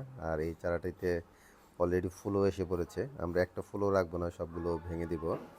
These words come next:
এ পাশে যেটি আছে এটি হচ্ছে অস্ট্রেলিয়ান বিগ জাতের আনারের চারা, এই গাছটিতেও ফুল এসে পড়েছে। আর এ পাশে আছে, এটা হচ্ছে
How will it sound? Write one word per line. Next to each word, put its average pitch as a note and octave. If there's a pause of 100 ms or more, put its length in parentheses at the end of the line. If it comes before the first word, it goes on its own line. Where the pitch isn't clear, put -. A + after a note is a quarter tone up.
(840)
এ -
পাশে F#2+ (100)
যেটি G2+ (100)
আছে G2+ (160)
এটি F#2
হচ্ছে G#2 (260)
অস্ট্রেলিয়ান G2+
বিগ G2
জাতের G2
আনারের F2
চারা, F2+ (360)
এই F#2+
গাছটিতেও G2 (380)
ফুল F#2
এসে E2+
পড়েছে। F2 (1300)
আর F2 (160)
এ -
পাশে F#2 (100)
আছে, G2+ (440)
এটা G2
হচ্ছে -